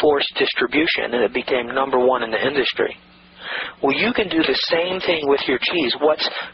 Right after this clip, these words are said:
common and ordinary to you, a guy in the string cheese business,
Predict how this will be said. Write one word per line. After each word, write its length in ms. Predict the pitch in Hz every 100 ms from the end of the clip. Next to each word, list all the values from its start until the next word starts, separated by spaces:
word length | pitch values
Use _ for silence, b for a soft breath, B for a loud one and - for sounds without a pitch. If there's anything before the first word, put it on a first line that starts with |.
| -
common 520 | - 180 226 262 147
and 140 | 131 135
ordinary 540 | 185 240 196 135 117
to 180 | - 131
you, 460 | 123 196 269 110 139
a 100 | 143
guy 380 | 135 139 151 165
in 80 | 139
the 80 | 131
string 260 | - 165 131
cheese 300 | - 202 285 -
business, 360 | 120 113 117